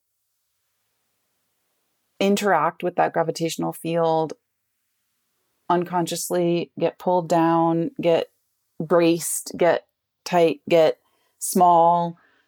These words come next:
get collapsed, or we can come back to that support.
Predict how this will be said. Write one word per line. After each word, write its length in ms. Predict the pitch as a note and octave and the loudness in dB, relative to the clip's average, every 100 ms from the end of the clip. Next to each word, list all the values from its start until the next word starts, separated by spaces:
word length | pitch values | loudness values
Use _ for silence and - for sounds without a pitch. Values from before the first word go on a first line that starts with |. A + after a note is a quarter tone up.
| - | -6
get 160 | E3+ E3 | -4 -2
collapsed, 840 | - F3 D#3 D#3 D3+ - - - - _ _ _ _ | 2 4 4 4 0 -6 -12 -12 -18 _ _ _ _
or 540 | F#3 F3 E3 D#3 F3 - _ _ - | 2 4 4 2 -2 -8 _ _ -8
we 320 | E3 F3 E3 | -2 -2 -2
can 540 | - E3 D#3+ D#3 D#3+ - _ _ _ _ _ | -2 0 0 0 -4 -10 _ _ _ _ _
come 180 | - E3+ | -6 -2
back 200 | D#3+ D3+ | 0 -2
to 80 | - | -4
that 200 | F3+ - | -4 -4
support. 540 | - - D#3 D#3+ D#3 | -8 -4 -2 -2 -4